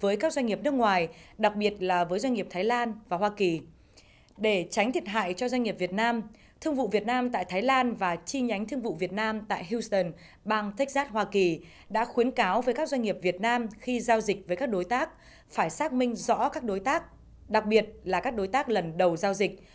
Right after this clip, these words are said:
thông tin thanh toán xuất nhập khẩu. Các doanh nghiệp cần lựa chọn các phương thức thanh toán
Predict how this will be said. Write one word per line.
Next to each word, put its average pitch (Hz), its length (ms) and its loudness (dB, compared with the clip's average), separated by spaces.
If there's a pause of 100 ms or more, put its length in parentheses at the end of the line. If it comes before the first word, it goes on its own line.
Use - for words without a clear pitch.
(200)
thông 294 160 2
tin 269 280 -2
thanh 262 160 -2
toán 190 280 -2
xuất 320 180 -4
nhập 233 140 -4
khẩu. 175 360 0 (280)
Các 330 140 2
doanh 277 160 2
nghiệp 220 180 2 (100)
cần 196 200 4
lựa 190 100 0
chọn 175 360 -2
các 269 160 -4
phương 233 140 -4
thức 311 160 -4
thanh 214 180 -8
toán 185 280 -6